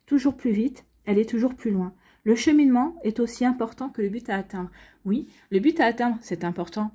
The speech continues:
Oui, mais n-, on oublie souvent que l'important, c'est le chemin qui y mène. Ou c'est les chemins, parce que des fois, on peut aller sur un chemin, puis d'un coup, on va aller, on va vouloir aller sur la gauche pour expérimenter certaines choses, pour explorer aussi de nouvelles, euh, possibilités également.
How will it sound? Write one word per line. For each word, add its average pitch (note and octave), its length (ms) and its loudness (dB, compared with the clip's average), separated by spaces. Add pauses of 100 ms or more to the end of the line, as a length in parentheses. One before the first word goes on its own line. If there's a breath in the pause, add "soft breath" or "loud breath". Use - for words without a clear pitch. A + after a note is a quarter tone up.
(180)
Oui, F#3 200 -2
mais G#3 240 2
n-, G#3 160 0
on G#3 160 6
oublie A#3+ 180 0
souvent C4 300 -4
que A3+ 120 -8
l'important, G#3 600 -4 (240 loud breath)
c'est - 120 -6
le G3 120 4
chemin A3 340 0
qui G#3+ 280 -4
y F#3+ 40 0
mène. E3+ 320 -2 (160)
Ou C#4 160 0
c'est G#3 220 2
les A#3 140 4
chemins, C#4 380 -4
parce G#3 140 -8
que - 80 -12
des G3+ 140 -2
fois, C4 260 -4 (300 loud breath)
on F#3+ 80 -2
peut C4+ 300 -2 (340)
aller G#3 200 0
sur B3 140 -2
un A3 120 4
chemin, A#3+ 240 -2
puis A#3 140 -4
d'un F#3 120 0
coup, A3+ 180 -4
on C4 60 0
va G3+ 100 0
aller, F#3 300 0
on F#3+ 80 -2
va F#3+ 80 2
vouloir G3+ 260 0
aller G3+ 140 -2
sur G3+ 140 -6
la F3 120 0
gauche A#3+ 240 -4
pour G3+ 180 -6 (100)
expérimenter G#3+ 580 -2
certaines G3 320 -4
choses, C4 260 -2 (320 loud breath)
pour G#3 240 -4
explorer B3 560 0
aussi A#3 380 -2 (340 loud breath)
de G3 60 -2
nouvelles, G#3 360 2 (300 loud breath)
euh, F3 100 2
possibilités G#3+ 760 -4
également. G#3+ 560 0